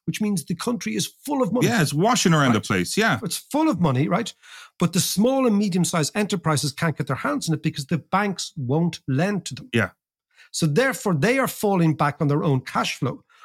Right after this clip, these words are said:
Speaker 1: But the dilemma then is that only existing companies can fall back on cash flow because they have the cash flow. So what happens to startup companies? What happens if you want to set up a restaurant or a bar? Or it doesn't have to be high tech.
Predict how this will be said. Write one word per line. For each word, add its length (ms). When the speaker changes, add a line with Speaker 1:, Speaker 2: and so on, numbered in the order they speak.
Speaker 1:
But 180
the 80
dilemma 640
then 440
is 180
that 220
only 480
existing 880
companies 560
can 160
fall 340
back 300
on 100
cash 360
flow 280
because 240
they 80
have 180
the 80
cash 240
flow. 180
So 160
what 260
happens 320
to 80
startup 600
companies? 500
What 140
happens 260
if 120
you 100
want 160
to 80
set 260
up 220
a 60
restaurant 680
or 200
a 80
bar? 640
Or 220
it 100
doesn't 220
have 160
to 80
be 100
high 200
tech. 340